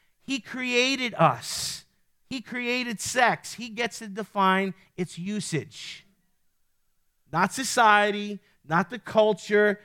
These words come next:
not some philosophical pr-, professor in, in a college who says, you know, "We're having a revolution. You can do whatever feels good." Do you realize what they're teaching our children in grade school now?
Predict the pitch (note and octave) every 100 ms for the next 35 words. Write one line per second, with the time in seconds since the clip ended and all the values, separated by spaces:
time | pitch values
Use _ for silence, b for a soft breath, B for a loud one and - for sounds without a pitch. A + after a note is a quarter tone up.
0 | b b D#3+ F3 - A3 G3+ F3 - _
1 | A3+ A#3 - G#3+ G#3 A3+ G#3+ A3 - A3
2 | - - G3 - A3+ G#3+ - G#3+ G#3 B
3 | B - G3+ G3 G3 G3 F#3+ B B _
4 | - A3+ G3+ G3 G3+ F#3+ G3 F#3 G3+ F#3+
5 | D#3+ F#3+ F#3 F3 B - E3 E3+ F#3 G3
6 | F#3 G#3+ A3+ G#3+ A3 - G#3+ G3+ F3 E3
7 | F#3+ G3+ G#3 A3 G#3 A#3 A3 F#3+ G3 G#3
8 | G#3 G#3 G3+ _ _ _ _ _ _ _
9 | _ _ _ G3 A#3 C#4+ C#4+ C#4 C#4+ C#4+
10 | - C#4+ C#4+ C4 B3+ A3 C4 C4 C4 B3+
11 | F3 F3+ G#3 A#3 - C4 B3+ B3+ C4 C#4+
12 | D#4